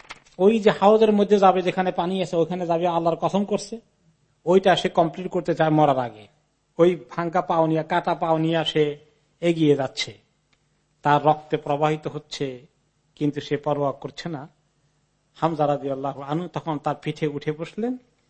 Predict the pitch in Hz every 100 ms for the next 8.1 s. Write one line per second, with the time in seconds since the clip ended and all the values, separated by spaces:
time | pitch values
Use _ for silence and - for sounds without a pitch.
0 | _ 165 170 180 175 - 165 175 175 180
1 | 175 175 190 175 185 180 185 165 180 165
2 | 175 165 160 160 175 156 147 151 151 -
3 | - 123 139 131 113 - _ 175 202 220
4 | 202 175 151 170 180 160 160 147 139 117
5 | - - _ _ _ _ _ - 160 170
6 | 190 202 170 170 214 220 247 233 214 170
7 | 202 190 214 208 165 175 196 202 196 180
8 | 131